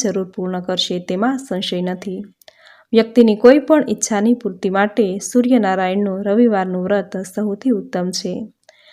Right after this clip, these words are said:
આ વ્રત એક વર્ષ પર્યંતનું હોય છે.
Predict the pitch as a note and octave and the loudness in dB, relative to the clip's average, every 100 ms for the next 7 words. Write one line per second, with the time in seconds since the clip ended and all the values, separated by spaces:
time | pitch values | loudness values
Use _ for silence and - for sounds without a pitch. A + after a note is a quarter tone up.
0 | _ - A#3 C#4 B3+ C4+ - - B3 B3+ | _ 0 4 6 4 2 -2 2 4 4
1 | G#3 G3+ - A#3 A3 F#3+ F#3 F#3 G3 G#3 | 2 2 0 -2 -2 -2 -2 -4 -4 -2
2 | F#3 F3+ F#3 F3+ A3+ | -4 -4 -6 -6 -8